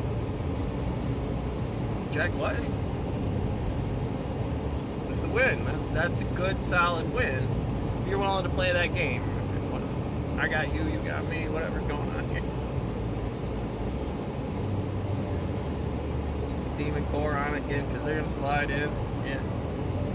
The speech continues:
I gotta have the in from the thing. I can't trust who's my local master masons to be able to tell me that it's military.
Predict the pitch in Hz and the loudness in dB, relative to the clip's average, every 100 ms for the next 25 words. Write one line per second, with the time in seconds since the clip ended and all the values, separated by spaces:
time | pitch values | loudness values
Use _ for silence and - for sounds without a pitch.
0 | - 170 202 196 190 185 190 175 180 175 | 2 4 4 4 4 2 2 2 2 0
1 | 175 175 165 156 147 147 143 147 135 135 | 0 2 2 2 0 0 0 0 2 0
2 | 147 151 135 143 139 - - 139 135 135 | 0 0 0 2 2 2 0 0 0 2
3 | 131 131 123 123 131 127 127 - 131 127 | 2 2 2 2 2 0 0 0 0 0
4 | 127 120 135 - 127 127 127 123 - 131 | 0 2 0 0 0 2 2 0 0 0
5 | 123 127 127 120 123 123 123 - 135 127 | 2 0 0 2 2 0 0 0 0 0